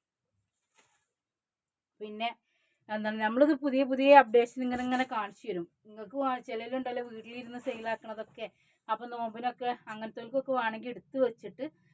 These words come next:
നോമ്പിന് നിങ്ങൾക്ക് ഇതാണ് അറക്കാൻ പറ്റും. നമുക്ക് നോമ്പുങ്ങൾക്ക് പിന്നെയും ചിലപ്പോ കിട്ടുമെന്നറിയില്ല. ഇപ്പൊ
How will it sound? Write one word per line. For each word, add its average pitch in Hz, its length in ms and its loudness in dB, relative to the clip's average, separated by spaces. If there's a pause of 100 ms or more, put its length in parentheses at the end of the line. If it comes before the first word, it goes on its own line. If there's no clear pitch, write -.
(160)
നോമ്പിന് 226 400 -6
നിങ്ങൾക്ക് 240 360 -4 (240)
ഇതാണ് 220 260 -6
അറക്കാൻ 208 380 -8
പറ്റും. 175 300 -12 (1400)
നമുക്ക് 240 400 -6 (840)
നോമ്പുങ്ങൾക്ക് 254 500 0
പിന്നെയും 247 340 -10
ചിലപ്പോ 233 340 -4 (720)
കിട്ടുമെന്നറിയില്ല. 226 760 6 (600)
ഇപ്പൊ 220 280 -4